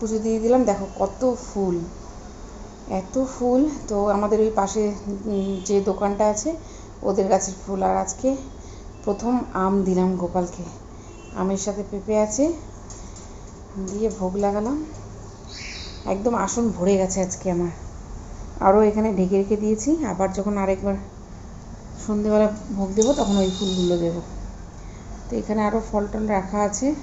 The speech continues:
তো এগুলো আর এখন কাটলাম না, সব সন্ধেবেলা কাটবো। তো চলো,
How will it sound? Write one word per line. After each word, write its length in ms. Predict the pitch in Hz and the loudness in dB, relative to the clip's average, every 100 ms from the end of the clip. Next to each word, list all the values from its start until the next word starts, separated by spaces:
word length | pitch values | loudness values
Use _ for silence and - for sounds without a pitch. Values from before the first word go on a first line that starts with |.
| - - - - - - - - - - | -10 -14 -16 -14 -14 -14 -14 -14 -8 -2
তো 60 | |
এগুলো 240 | 196 202 202 | 0 4 4
আর 100 | 196 | 4
এখন 240 | 185 208 208 | 4 0 0
কাটলাম 360 | 185 196 202 | -2 0 2
না, 140 | 226 262 214 | 4 2 -2
সব 100 | 190 - | -6 -2
সন্ধেবেলা 380 | 185 185 185 190 | 0 2 2 0
কাটবো। 420 | 190 180 233 294 - - - - - - - - - - - - | -2 0 2 0 -2 -14 -16 -16 -16 -16 -14 -16 -16 -14 -10 -8
তো 80 | |
চলো, 340 | 214 214 220 | 0 2 4